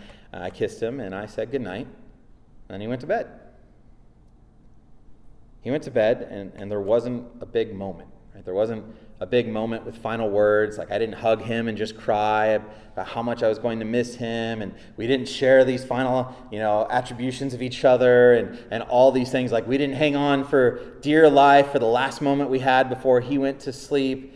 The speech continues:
And, and why is that? Why, why did we just treat it like normal? Like, I kissed him goodnight, he went to bed, and I'll see him the next day.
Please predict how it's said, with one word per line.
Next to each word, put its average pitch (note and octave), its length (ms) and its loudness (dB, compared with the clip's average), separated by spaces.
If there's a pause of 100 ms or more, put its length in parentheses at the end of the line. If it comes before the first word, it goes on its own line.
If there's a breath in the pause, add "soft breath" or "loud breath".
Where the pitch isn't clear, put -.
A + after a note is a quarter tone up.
(400 loud breath)
And, A#2+ 180 -8
and A#2+ 160 -4
why C#3 180 4
is C#3+ 240 2 (100)
that? - 280 -12 (440)
Why, B2 180 4
why B2 220 4
did C#3 100 2
we C3+ 80 0
just B2 160 -6
treat C3+ 140 0
it B2+ 40 0
like A#2 140 0
normal? C3 220 -4
Like, F#2 180 -6
I F#2 80 -6
kissed - 200 -12
him C3+ 80 -12
goodnight, A#2+ 300 -8
he A2+ 60 -14
went B2 140 -10
to - 40 -20
bed, G#2 220 -6
and A#2+ 80 -12
I'll G#2+ 80 -14
see - 160 -18
him A#2+ 140 -12
the A#2+ 60 -12
next A#2 200 -14
day. D#3 220 -10